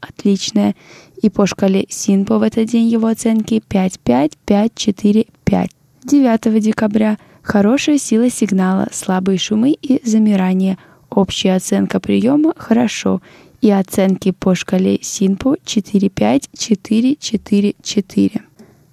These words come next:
В Саратове эту частоту слушал Дмитрий Елагин. Восьмого декабря в семнадцать ноль ноль он настроился на нее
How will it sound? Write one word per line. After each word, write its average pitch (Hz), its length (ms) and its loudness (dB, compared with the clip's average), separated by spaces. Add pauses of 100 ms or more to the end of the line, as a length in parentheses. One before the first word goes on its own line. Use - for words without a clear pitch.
(140)
В - 80 -14
Саратове 240 640 0
эту 214 180 -2
частоту 202 600 -2
слушал 240 640 0
Дмитрий 202 640 0
Елагин. 180 560 0 (300)
Восьмого 190 460 0
декабря 196 600 -2
в - 80 -16
семнадцать 196 640 -2
ноль 185 160 2
ноль 185 220 0 (100)
он 185 240 2
настроился 185 640 -2
на 254 60 2
нее 277 340 2